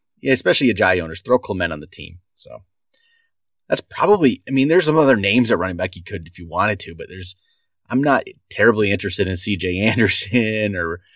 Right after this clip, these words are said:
like, Garrett Blount, who are down there. I think Devontae Booker, I think we know where,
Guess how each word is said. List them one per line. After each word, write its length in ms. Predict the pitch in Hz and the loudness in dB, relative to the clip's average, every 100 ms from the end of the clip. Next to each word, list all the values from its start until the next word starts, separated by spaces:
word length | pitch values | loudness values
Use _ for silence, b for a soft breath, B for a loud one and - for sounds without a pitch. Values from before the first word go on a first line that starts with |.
| b _ | b _
like, 120 | 80 | -10
Garrett 280 | 101 92 78 | -2 -2 -2
Blount, 320 | 107 123 113 | 2 4 4
who 120 | 117 | 2
are 80 | 110 | 2
down 300 | 107 113 110 | 2 2 2
there. 400 | 107 107 107 107 | 2 2 0 -4
I 300 | - _ _ | -8 _ _
think 160 | 151 131 | -4 -2
Devontae 460 | 107 120 123 110 98 | 2 4 4 2 2
Booker, 320 | 113 113 104 | 2 4 2
I 60 | |
think 200 | 101 117 | 2 -2
we 100 | 117 | 0
know 180 | 107 107 | 2 2
where, 180 | 95 | 2